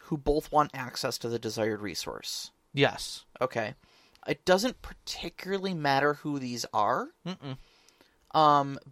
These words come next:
Speaker 1: but some two positions of authority
Speaker 2: Mm-hmm.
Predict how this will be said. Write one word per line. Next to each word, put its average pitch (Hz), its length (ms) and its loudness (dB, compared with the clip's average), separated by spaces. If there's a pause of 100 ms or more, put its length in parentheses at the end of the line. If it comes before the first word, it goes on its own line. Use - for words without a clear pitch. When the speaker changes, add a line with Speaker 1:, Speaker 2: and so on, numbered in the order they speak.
Speaker 1:
but 143 300 2
some 226 640 0 (180)
two 269 460 -2
positions 220 560 -2
of 185 80 -8
authority 175 640 0 (180)
Speaker 2:
Mm-hmm. 127 220 -6